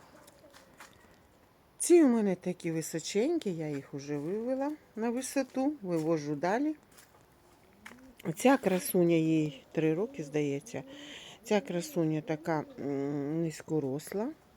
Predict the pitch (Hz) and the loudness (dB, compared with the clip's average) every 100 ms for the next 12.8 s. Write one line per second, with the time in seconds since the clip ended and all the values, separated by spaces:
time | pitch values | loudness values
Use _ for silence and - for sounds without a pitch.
0 | _ - - - - 185 196 190 185 - | _ -20 -18 -18 0 4 6 4 0 -2
1 | 185 190 233 - - 185 180 - - 190 | -2 0 -2 -2 -2 -2 -2 -14 2 6
2 | 285 277 202 240 254 220 202 226 214 202 | 6 6 2 0 2 0 2 2 2 2
3 | 190 240 247 160 135 127 - 156 135 139 | 0 -4 -2 -2 -2 -6 -6 -4 -2 -2
4 | 147 120 - 135 139 139 143 - 120 - | -6 -8 -10 -8 -6 -6 -10 -10 -10 -10
5 | - - - - - - - 170 170 - | -20 -20 -20 -20 -20 -16 -2 0 2 0
6 | 151 - 226 254 233 208 151 - 127 - | 0 2 2 2 2 2 0 -4 -14 -16
7 | - - - - - 202 180 190 190 180 | -20 -20 -20 -20 -6 -4 -2 0 0 0
8 | 165 170 160 180 160 143 151 151 147 - | 2 2 4 4 2 -2 -4 -4 -8 -2
9 | 160 160 180 349 - 143 - _ - - | 0 2 2 0 -2 -10 -10 _ -2 0
10 | 214 196 147 - - - - _ _ _ | 2 4 2 -6 -20 -20 -20 _ _ _
11 | - - - _ _ _ - - 165 170 | -20 -20 -20 _ _ _ -20 -6 -2 2
12 | 214 208 - - 170 - 131 | 2 0 -2 2 2 0 -12